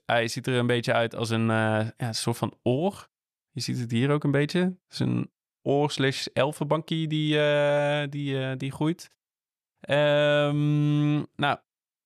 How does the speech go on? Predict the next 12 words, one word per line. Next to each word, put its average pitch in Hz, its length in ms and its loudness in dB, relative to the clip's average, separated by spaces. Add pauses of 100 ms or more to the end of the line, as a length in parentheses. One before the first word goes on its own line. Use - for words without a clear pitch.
(140)
je 139 100 -2
hebt 151 140 0
het 147 140 -8
vaak 147 260 0
over 131 220 -2
jouw 123 320 2
slechte 131 420 -4
nachtrust. 117 760 -2 (460)
Ik - 120 -6
heb 120 120 2
een 113 120 0
verrassing 113 300 -2